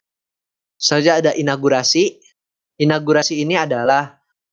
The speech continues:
menggali, mengembangkan, dan mengarahkan potensi dalam diri mahasiswa baru kewirausahaan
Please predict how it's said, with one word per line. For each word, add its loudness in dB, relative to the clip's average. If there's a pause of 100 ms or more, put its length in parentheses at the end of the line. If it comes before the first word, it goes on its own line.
(640)
menggali, 0
mengembangkan, -2
dan -2
mengarahkan -4
potensi -2
dalam 2
diri 0
mahasiswa -2
baru 2
kewirausahaan 2